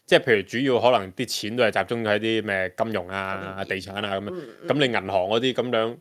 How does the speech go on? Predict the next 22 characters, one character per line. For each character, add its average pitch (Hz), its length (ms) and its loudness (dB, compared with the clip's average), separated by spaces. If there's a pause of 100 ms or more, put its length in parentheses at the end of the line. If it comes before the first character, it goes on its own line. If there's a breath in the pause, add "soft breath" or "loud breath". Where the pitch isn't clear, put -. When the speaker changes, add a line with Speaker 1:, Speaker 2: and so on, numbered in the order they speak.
Speaker 1:
咁 123 380 -4
你 104 100 -4
對 107 360 2 (160)
我 104 200 0
哋 104 120 2
其 92 140 -4
他 110 140 4
人 90 240 -2
嘅 104 240 -2
影 107 100 -6
響， 110 260 0
即 139 120 0
係 156 100 4
你 120 80 0
未 113 60 6
必 123 120 0
咁 110 160 2
睇 101 180 0
到 98 120 0
啊 95 80 -4
嘛。 98 220 -8
Speaker 2:
嗯。 175 180 -14